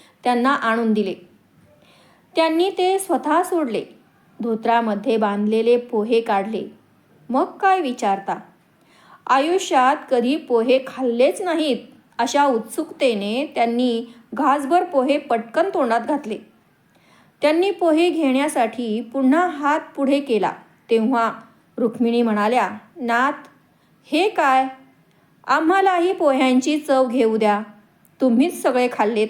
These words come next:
तर प्रसाद म्हणून आमच्या वाट्याला एक एक पोहाही येणार नाही."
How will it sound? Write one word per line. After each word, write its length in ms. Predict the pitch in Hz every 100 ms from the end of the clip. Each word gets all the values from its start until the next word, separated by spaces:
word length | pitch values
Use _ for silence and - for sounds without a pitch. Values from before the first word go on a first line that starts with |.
| - _ -
तर 160 | 247 240 - - _ -
प्रसाद 460 | 233 226 254 320
म्हणून 420 | 370 277 220 226 294 -
आमच्या 380 | 233 226 269 311
वाट्याला 500 | 320 262 247 247 277 226
एक 300 | 233 233 269
एक 300 | 294 - -
पोहाही 640 | 240 226 240 240 254 311
येणार 380 | 359 277 269 285
नाही." 340 | 269 240 196